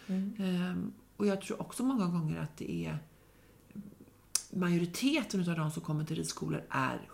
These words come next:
Speaker 2: det är liksom, finns en autonomi. Man har själv bestämt att man
Speaker 1: Mm.
Speaker 2: ska komma dit.
Speaker 1: Mm.
Speaker 2: Ehm,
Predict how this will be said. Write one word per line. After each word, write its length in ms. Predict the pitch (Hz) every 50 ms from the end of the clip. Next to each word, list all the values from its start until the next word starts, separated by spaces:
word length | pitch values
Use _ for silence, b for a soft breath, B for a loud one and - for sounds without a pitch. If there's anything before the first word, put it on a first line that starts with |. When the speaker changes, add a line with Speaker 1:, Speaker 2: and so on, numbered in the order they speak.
| - - - - -
Speaker 2:
det 100 | 175 165
är 40 |
liksom, 300 | 156 156 156 - 156 - - - - - - - - - -
finns 200 | - 165 160 -
en 80 | 156
autonomi. 520 | 156 147 151 - 165 165 165 185 208 185 156 151
Man 100 | 147 147
har 60 | 151
själv 460 | - - - 185 180 165 165 160 175
bestämt 520 | - 170 - - - 196 170 156 160 175 -
att 180 | - 151 - -
man 120 | 160 196
Speaker 1:
Mm. 140 | 190 190 190
Speaker 2:
ska 240 | 190 208 220 226 208 214
komma 240 | - 165 - - - -
dit. 360 | - 196 202 190 185 196 233 B B B B B B B B
Speaker 1:
Mm. 140 | 175 202 B 214 -
Speaker 2:
Ehm, 460 | 101 95 87 82 82 80 80 - -